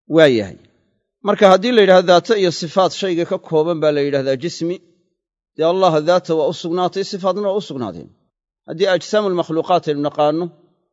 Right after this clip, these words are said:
lagu fasirana, dee ajsaamul makhluuqaat Allah kuma sifaysna, umana sugna. Marka erayga calaa kulli xaal, maadaama uu yahay erey mujmal ah,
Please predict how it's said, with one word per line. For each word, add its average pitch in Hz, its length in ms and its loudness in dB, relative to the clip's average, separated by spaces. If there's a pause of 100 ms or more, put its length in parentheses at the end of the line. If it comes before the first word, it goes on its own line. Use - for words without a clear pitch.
(260)
lagu 170 180 -6
fasirana, 160 540 -4 (260)
dee 151 120 -6
ajsaamul 170 440 -4
makhluuqaat 151 600 -4 (840)
Allah 156 200 0
kuma 175 200 -6
sifaysna, 143 560 -10 (100)
umana 139 240 -6
sugna. 101 340 -14 (760)
Marka 190 240 0
erayga 196 260 4
calaa 165 160 2
kulli 190 180 -4
xaal, 170 260 2 (220)
maadaama 170 440 2
uu 160 80 -4
yahay 156 200 2
erey 175 180 0
mujmal 185 400 0
ah, 175 140 0